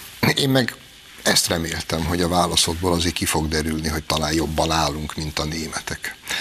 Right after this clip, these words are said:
Úgy fogalmaztál az imént, sőt, több interjútban is olvastam mostanában, hogy Magyarországnak, ö, elrettentő erejű haderővel kell rendelkeznie.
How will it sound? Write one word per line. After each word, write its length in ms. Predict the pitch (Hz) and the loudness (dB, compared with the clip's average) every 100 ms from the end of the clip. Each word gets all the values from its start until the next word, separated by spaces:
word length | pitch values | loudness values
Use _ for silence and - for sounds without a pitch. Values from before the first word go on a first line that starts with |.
| - - - - - | -4 -8 -12 -18 2
Úgy 160 | 143 - | 4 6
fogalmaztál 600 | 117 92 82 85 - 87 | 4 4 4 2 4 2
az 140 | 82 | 4
imént, 320 | 92 85 98 | 4 4 4
sőt, 500 | - 95 82 - - - - - - - - | 4 4 2 2 0 -2 -12 -16 -14 -14 0
több 200 | 101 80 | 0 4
interjútban 800 | 95 - 87 80 85 82 82 85 | 2 2 2 0 0 0 0 0
is 140 | - | 0
olvastam 580 | 85 82 78 - 82 87 | 0 0 0 0 0 -2
mostanában, 760 | 87 - 87 82 80 85 110 - - - - - - - - - | -2 -4 -4 -2 -2 -2 -4 -4 -4 -2 -2 -2 -4 -6 -12 -4
hogy 120 | - | 2
Magyarországnak, 960 | 101 104 95 95 - 87 85 87 - - | 4 4 4 6 6 4 4 2 2 4
ö, 260 | 90 87 82 80 - - | 4 4 2 0 -4 0
elrettentő 1160 | 104 104 95 98 92 - 90 85 82 - 87 85 - | 2 4 4 2 0 -2 0 0 -2 0 0 2 0
erejű 540 | 80 80 80 82 78 - - - - - | 0 -2 -2 -6 -8 -8 -10 -12 -16 -12
haderővel 800 | - 82 76 78 82 80 78 76 | -2 0 0 -2 -4 -4 -4 -4
kell 220 | - - | -2 -2
rendelkeznie. 1040 | 78 73 78 - - - - 71 64 - | 0 -4 -4 -4 -2 0 0 -2 -8 -10